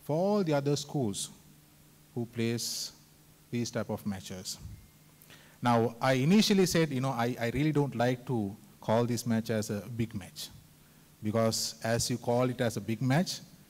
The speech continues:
your idea, the intention will take away from what you need to focus. But remember, we are coming together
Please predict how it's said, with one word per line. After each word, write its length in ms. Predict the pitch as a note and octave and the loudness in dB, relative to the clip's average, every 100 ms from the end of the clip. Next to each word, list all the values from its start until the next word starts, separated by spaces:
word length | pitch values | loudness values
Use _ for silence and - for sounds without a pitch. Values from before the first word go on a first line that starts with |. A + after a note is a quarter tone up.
| - - - - - | -20 -20 -20 -20 -6
your 400 | G#2+ G2+ G#2 F#2+ - - - - - - - | -2 0 -2 -6 -16 -20 -20 -20 -20 -10 0
idea, 580 | B2+ B2+ C3+ C3 E3+ E3 - - - - - | 2 2 2 4 2 -4 -14 -20 -20 -20 -6
the 100 | A2+ | -4
intention 720 | C3+ - D#3 D#3+ - F3 G#3 - - - - - - - - - | -2 2 4 4 4 4 2 -2 -10 -18 -20 -20 -20 -20 -18 -6
will 300 | A#2 A2+ A2+ - - - - | -2 0 -2 -8 -20 -12 -2
take 240 | F3 F3 | 0 2
away 220 | D3 D3 | 2 2
from 380 | D3+ D#3 F3+ G#3 - - - - - | 2 4 4 2 -2 -16 -20 -16 -4
what 220 | A2 - | -4 0
you 120 | A#2 | 2
need 140 | A#2 A2+ | 2 2
to 60 | |
focus. 520 | A2 A2+ G2+ - - - - - - - - _ - _ _ - - - - | -4 -6 -8 -8 -8 -10 -20 -20 -20 -20 -20 _ -20 _ _ -20 -20 -18 -6
But 360 | C3 C#3+ C#3+ - - - - - - - | 2 2 0 -14 -20 -20 -20 -20 -20 -8
remember, 460 | C3+ D3+ F3 F3 G#3+ - - - - - - G#2 | 0 4 6 6 2 -2 -14 -20 -20 -20 -14 -6
we 100 | G#2 | -6
are 60 | |
coming 320 | - E3 G3 | 0 4 4
together 480 | G3+ D#3 C3 B2+ C#3+ | 4 0 0 0 -2